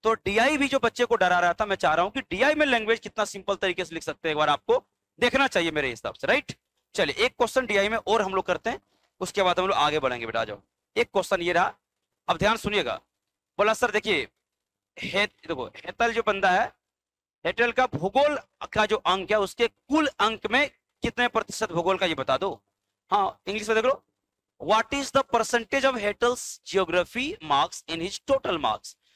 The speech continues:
सबसे पहले बेटा Heitel का total marks पता कर लीजिए आप। जी सर, और उसकी geography का अंक पता कर लीजिए। देख लीजिए Heitel कहाँ पर है सर, यहाँ पर है।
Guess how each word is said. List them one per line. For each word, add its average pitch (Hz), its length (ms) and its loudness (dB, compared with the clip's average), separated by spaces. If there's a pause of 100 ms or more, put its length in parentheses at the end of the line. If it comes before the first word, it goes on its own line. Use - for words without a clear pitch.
(140)
सबसे 202 280 -2
पहले 220 200 0
बेटा - 240 -2 (340)
Heitel 208 360 -2
का - 280 0 (580)
total 175 260 0
marks 180 220 0
पता 175 220 -2
कर 175 160 -4
लीजिए 165 220 -4
आप। 190 180 -4
जी 147 160 -10
सर, - 220 -12 (480)
और 170 80 -2
उसकी 202 200 -6
geography 165 420 0
का 175 140 0
अंक 156 220 -4
पता 127 180 -2
कर 113 140 -6
लीजिए। 107 200 -14
देख 151 140 -6
लीजिए 180 180 -4 (360)
Heitel 196 260 0
कहाँ 185 200 0
पर 190 140 0
है 190 40 2
सर, 180 180 0
यहाँ 147 280 0
पर 170 120 2
है। 185 120 0